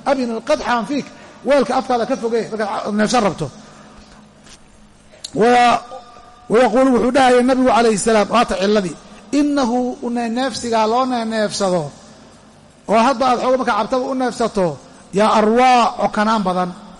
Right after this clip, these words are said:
Si fiican qofkii hadduu u neefsado oo warkuu caanihii uu xoogo cababa u yar neefsado ku kala ku noqdo, si fiican buu u dhergi. Marka hore laakiin hadduu isku taraaro, wax yar kadib baa calooshii baa yu-, yuu ka,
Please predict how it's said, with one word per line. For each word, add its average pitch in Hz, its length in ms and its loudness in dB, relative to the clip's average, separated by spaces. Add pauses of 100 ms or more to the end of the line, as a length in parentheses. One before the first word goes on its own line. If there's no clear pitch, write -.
(220)
Si 262 160 -6
fiican 214 240 -2
qofkii 240 200 -2
hadduu 226 240 -4
u - 20 -2
neefsado 233 500 -2
oo 233 200 -2
warkuu 240 200 -2
caanihii 233 380 -2
uu 226 140 -4
xoogo 240 280 2
cababa 233 260 -2
u 254 100 -4
yar 233 120 -2
neefsado 220 280 -8
ku 254 100 -6
kala 240 140 -4
ku 294 100 -4
noqdo, 196 360 0 (300)
si 311 140 -2
fiican 277 280 2
buu 262 140 0
u 294 40 -4
dhergi. 226 360 -2 (480)
Marka 294 220 0
hore 285 140 2
laakiin 247 240 0
hadduu 247 180 -2
isku 302 160 -4
taraaro, 240 480 2 (260)
wax - 160 -4
yar 269 100 2
kadib 269 260 -2
baa 240 80 0
calooshii 262 280 2
baa 247 220 2
yu-, 247 240 -2
yuu 240 80 -4
ka, 277 100 -4